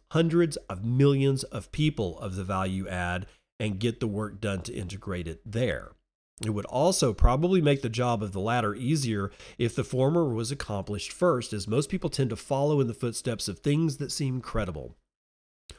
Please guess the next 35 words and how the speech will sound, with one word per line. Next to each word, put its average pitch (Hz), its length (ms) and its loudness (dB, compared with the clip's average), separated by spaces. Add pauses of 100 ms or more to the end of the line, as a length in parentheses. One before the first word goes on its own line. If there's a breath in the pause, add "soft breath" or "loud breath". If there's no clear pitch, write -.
(220 loud breath)
What 165 220 4
could - 160 0
add 127 240 0
more 135 220 2
credibility 127 640 4
in 95 100 -4
the 92 80 -4
minds 123 380 2
of 101 80 -6
your 98 160 -8
average 135 340 0
person 120 460 -2 (360 loud breath)
than 107 380 0
constantly 147 720 0
hearing 117 260 0
how 107 140 0
Bitcoin 113 440 -2
is 101 140 -4
used 110 220 -2
to 104 80 -6
settle 113 320 -2
international 110 500 -2
business 113 340 -4
payments 98 440 -4
and 98 120 -6
dragging 110 460 -2
business 101 460 -4 (260 soft breath)
away 113 400 2
from 101 280 -4
conventional 107 800 -4 (200)
settlement 92 520 -2 (220)
systems? - 680 -6 (1200)
Okay, 139 600 4
Shinobi 202 960 6
is, 139 360 2